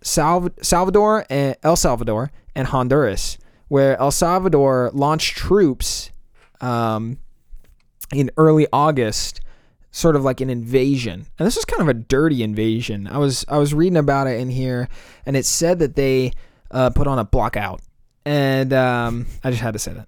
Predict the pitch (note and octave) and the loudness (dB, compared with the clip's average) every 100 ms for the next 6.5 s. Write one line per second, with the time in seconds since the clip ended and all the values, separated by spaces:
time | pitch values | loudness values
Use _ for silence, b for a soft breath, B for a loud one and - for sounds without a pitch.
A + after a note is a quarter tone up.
0 | - D3+ D3+ D3 C3+ C3 B2+ A2 - D#3 | -2 2 4 4 4 2 0 -2 -4 0
1 | E3+ F3 F3+ E3 - C#3 D3+ - D#3 C#3+ | 2 4 4 2 0 0 2 2 2 4
2 | C3+ - - - B2+ C#3+ F#3 G3+ F#3 - | 2 -2 -12 -14 -6 -2 2 2 -2 6
3 | - D3+ - G#3+ G3 - C#3+ D#3 - C#3+ | 6 6 0 2 2 2 0 0 2 0
4 | C3 B2 A#2+ - - C3 D3+ - - - | 0 -2 -4 -4 -4 -4 -4 -6 -8 -8
5 | - F3+ A2+ D3 F#3 F#3 F#3+ F#3+ - F#3+ | 0 0 2 0 0 0 0 -2 -4 -2
6 | G#3 G3+ G#3+ G#3+ A3+ | -4 -2 -4 -2 -4